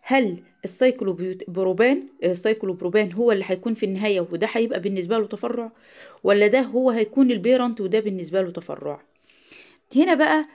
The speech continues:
لازم تعرفي الملحوظة دي، لو التفرع اللي طالع من السايكل عدد ذرات كربونه فيه أكبر من عدد ذرات كربون السايكل نفسها، إذن السايكل بالنسبة لك هتكون تفرع،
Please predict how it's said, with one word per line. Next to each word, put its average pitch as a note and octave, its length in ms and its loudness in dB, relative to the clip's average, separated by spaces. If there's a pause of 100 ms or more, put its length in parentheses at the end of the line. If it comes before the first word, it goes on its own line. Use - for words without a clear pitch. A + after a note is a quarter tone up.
(120)
لازم B3+ 280 4
تعرفي G#3 340 -2
الملحوظة F#3+ 480 -4
دي، D#3 140 -12 (460)
لو D4 200 4
التفرع C4 580 0
اللي G3+ 180 -2
طالع F3+ 440 -2 (220)
من A3+ 160 0
السايكل A#3 560 -2 (340)
عدد C4 320 2
ذرات A3 440 2
كربونه F#3+ 640 0 (500)
فيه A3 320 -2 (240)
أكبر F3+ 460 -2 (340)
من G3 100 -2
عدد B3 320 0
ذرات A3 360 0
كربون A#3+ 520 0
السايكل C4 500 0
نفسها، A#3+ 480 -2 (260)
إذن B3+ 260 2
السايكل B3+ 460 0
بالنسبة G3 460 0
لك A#3 200 -4
هتكون C4 540 0 (200)
تفرع، F3+ 1080 0